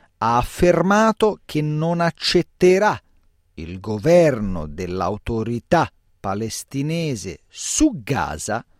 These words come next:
dopo la guerra. Il capo della nato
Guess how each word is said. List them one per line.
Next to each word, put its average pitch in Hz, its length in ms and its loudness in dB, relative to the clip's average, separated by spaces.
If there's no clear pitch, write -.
dopo 175 480 2
la 135 160 2
guerra. 92 680 -4
Il 151 340 2
capo 170 680 0
della 110 400 -2
nato 202 680 2